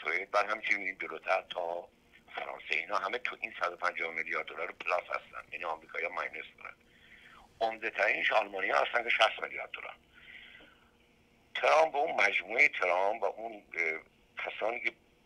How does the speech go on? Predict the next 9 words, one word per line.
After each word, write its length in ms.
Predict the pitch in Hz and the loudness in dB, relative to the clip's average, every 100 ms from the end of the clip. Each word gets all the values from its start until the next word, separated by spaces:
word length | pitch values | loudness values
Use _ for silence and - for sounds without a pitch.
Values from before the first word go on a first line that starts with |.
| - | -6
اه، 160 | 82 | -4
پشت 440 | 82 - 113 - - | -6 -10 -8 -8 -6
ترامپ 340 | - 82 73 | -2 -2 0
هستن، 160 | 80 82 | -2 0
یکیش 300 | 101 - 98 | 0 0 0
همون 200 | 90 87 | -2 2
هریتاژ 480 | 87 85 82 78 69 | 0 0 -2 -4 -2
فاندیشن 580 | - 76 80 73 - 123 | -4 -4 -2 0 0 0
هست، 300 | 76 87 104 | 0 -2 -2